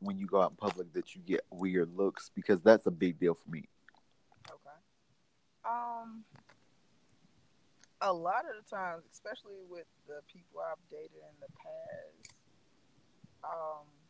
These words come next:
Speaker 2: the most recent person is, they kinda probably thought we were just friends. 'Cause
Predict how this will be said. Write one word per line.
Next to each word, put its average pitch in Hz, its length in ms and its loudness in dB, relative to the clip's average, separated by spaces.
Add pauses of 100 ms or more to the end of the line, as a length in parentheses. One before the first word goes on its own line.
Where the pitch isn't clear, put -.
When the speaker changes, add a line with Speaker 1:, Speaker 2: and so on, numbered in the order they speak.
(1500)
Speaker 2:
the 170 80 -16
most 170 320 -8 (160)
recent 196 340 -20
person - 380 -12 (320)
is, 160 300 -16 (880)
they 139 140 -10
kinda 151 300 -6
probably 139 300 -8 (300)
thought 143 180 -8
we 147 160 -20
were 147 160 -20 (160)
just - 160 -20
friends. 165 480 -20 (1600)
'Cause 165 220 -4